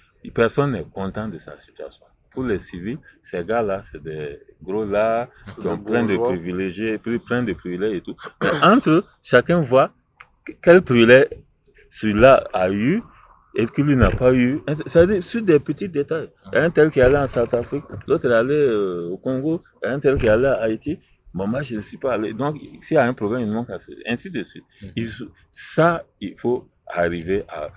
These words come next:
Speaker 1: c'est, c'est ce que j'appelle la mentalité de maître. Il faut vraiment
Speaker 3: Éradiquer.
Speaker 1: éradiquer ça.
Speaker 3: Ouais.
Speaker 1: Tout ce qui, donc, sur le contrôle, on n'a pas besoin d'avoir une armée pléthorique comme le Tchad. On a besoin d'une armée qui est organisée,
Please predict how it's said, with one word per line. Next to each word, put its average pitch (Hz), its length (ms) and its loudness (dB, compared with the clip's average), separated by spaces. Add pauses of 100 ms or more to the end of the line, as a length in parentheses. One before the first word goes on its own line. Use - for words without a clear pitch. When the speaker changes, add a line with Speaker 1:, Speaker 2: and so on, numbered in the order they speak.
(220)
Speaker 1:
c'est, 95 220 -8 (200)
c'est 98 180 -6
ce - 80 -16
que 143 100 -6
j'appelle 104 420 -2
la 85 120 -2
mentalité 80 800 -8 (800)
de 78 100 -8
maître. 80 260 -6 (220)
Il 92 100 -12
faut 147 160 -6
vraiment 113 680 2 (1300)
Speaker 3:
Éradiquer. 104 560 -2
Speaker 1:
éradiquer 92 560 -2
ça. - 160 -16 (260)
Speaker 3:
Ouais. 98 260 -10
Speaker 1:
Tout 143 140 -4
ce 110 140 -6
qui, 110 200 -6
donc, 147 280 -2
sur 160 220 -4
le 117 100 0
contrôle, 101 360 -6 (280)
on 113 60 -2
n'a 139 120 0
pas 190 140 6
besoin 135 200 4
d'avoir 107 280 6
une 110 220 0
armée 90 440 -4 (200)
pléthorique 101 420 -6
comme 110 200 -6
le 80 100 -8
Tchad. 78 260 -12 (1200)
On 92 120 -6
a 95 100 -2
besoin 104 240 -2
d'une 123 220 -4
armée 90 320 -4
qui - 100 -10
est - 20 -6
organisée, 80 600 -8